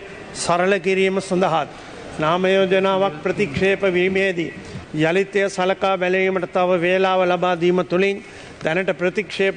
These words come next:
වෙන නාම යෝජනා පිළිබඳවද මේ තො-, යෝජනා වර්ගයේ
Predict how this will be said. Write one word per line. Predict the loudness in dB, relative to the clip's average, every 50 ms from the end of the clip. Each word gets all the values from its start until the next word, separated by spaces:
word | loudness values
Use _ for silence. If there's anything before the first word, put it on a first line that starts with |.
| 0 0
වෙන | 0 0 -2 -4 -4 -6 -10 -16 -20 -20 -12 -6
නාම | -2 0 2 2 2 2 2
යෝජනා | 2 2 2 2 2 2 2 0 0
පිළිබඳවද | 0 0 0 0 2 2 2 2 2 2 2 2 2 0 -2 -4 -10 -20 -20 -20 -18 -18 -18 -18 -18 -16 -16 -16 -16 -16 -16 -14 -14 -14 -14 -14 -14 -14 -14 -8 -2
මේ | 0 0 0 0 -2 -4 -10 -18 -20 -20 -18 -18 -12 -12 -12 -12 -12 -6
තො-, | 0 2 2 2 0 -2 -8 -4 0 2 4 6 6 6 6 6
යෝජනා | 6 6 4 4 4 2 2 2 2 2 2
වර්ගයේ | 0 0 0 2 2 2 2 0